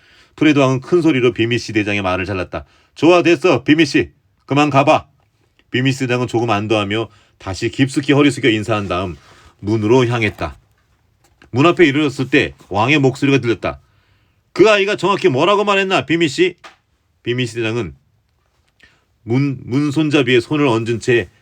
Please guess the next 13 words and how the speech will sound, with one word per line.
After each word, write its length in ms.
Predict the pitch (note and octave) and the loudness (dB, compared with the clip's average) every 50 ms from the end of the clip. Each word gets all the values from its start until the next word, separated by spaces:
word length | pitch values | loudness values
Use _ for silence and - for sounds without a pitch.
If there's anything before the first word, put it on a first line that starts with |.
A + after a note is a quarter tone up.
| _ _ _ _ | _ _ _ _
잠시 440 | - - A2 G2+ G#2 A2+ G#2+ - C3+ | -12 -8 -6 -4 -4 -4 -4 -4 -2
망설였다. 640 | A#2 A2 A2+ A2+ A2+ A#2 G#2+ F#2 - F2 D#2 C#2+ - _ _ _ _ _ _ _ _ _ _ _ _ | -2 -2 0 0 0 0 -2 -2 -4 -6 -8 -8 -12 _ _ _ _ _ _ _ _ _ _ _ _
다른 280 | - - A2 G#2+ A#2+ A#2+ | -6 -2 0 0 0 2
방도가 320 | A#2+ A2+ A2+ A2 B2 B2 A#2 | 0 0 2 4 4 4 4
없었다. 480 | G#2+ - B2 G#2 - B2+ G#2 D#2+ - _ _ _ _ _ - | 2 2 -2 -2 0 0 -2 -2 -4 _ _ _ _ _ -12
진실을 460 | - - A#2 A#2 G2+ A#2 A#2+ A#2+ A2+ | -6 -4 -4 -2 0 0 0 2 2
말하는 300 | G2+ G#2 G#2 G#2+ G#2 G2+ | 2 0 0 0 -2 -2
수밖에. 480 | F#2+ G#2+ G2+ F#2 - - - E2 C#2 - _ _ _ _ _ _ _ _ _ _ _ _ _ _ _ _ _ _ _ _ _ _ _ _ _ _ _ _ _ - | -4 -4 -4 -4 -6 -8 -10 -10 -10 -14 _ _ _ _ _ _ _ _ _ _ _ _ _ _ _ _ _ _ _ _ _ _ _ _ _ _ _ _ _ -12
아, 280 | - G2 G2 F#2+ F2+ - _ _ _ _ _ _ _ _ _ | -8 -6 -6 -6 -6 -10 _ _ _ _ _ _ _ _ _
폐-, 120 | - A#2 - - _ _ _ _ _ _ | -8 -8 -8 -10 _ _ _ _ _ _
폐-, 160 | - A#2+ - | -10 -10 -8
폐-, 320 | - - E3+ C#3+ C3+ B2 C3+ | -4 0 0 2 0 0 0
폐하께서 720 | - D#3 C3+ C3+ C3 C3+ C3+ A#2+ - C3 C3 F2 - | 2 2 2 2 2 2 2 2 2 2 0 0 -2